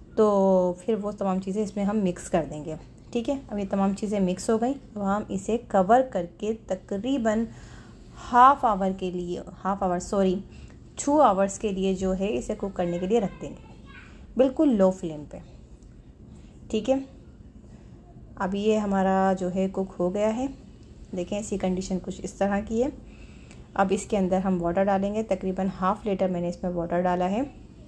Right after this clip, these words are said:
ठीक है। अब मैंने वन टेबलस्पून आटा लिया, उसे मैंने पानी में डिज़ोल्व किया। अब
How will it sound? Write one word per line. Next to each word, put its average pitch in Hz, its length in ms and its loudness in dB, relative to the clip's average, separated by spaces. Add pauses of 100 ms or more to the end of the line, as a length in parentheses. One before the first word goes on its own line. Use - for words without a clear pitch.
(1200)
ठीक 202 180 -4
है। 240 120 0 (460)
अब 196 160 0
मैंने 208 600 2
वन 208 360 0 (220)
टेबलस्पून 185 720 -2 (100)
आटा 180 300 0
लिया, 233 320 0 (520)
उसे 220 220 2
मैंने 214 280 2
पानी 175 280 -2
में 170 180 -2
डिज़ोल्व 170 540 0
किया। 254 240 2 (840)
अब 190 240 -2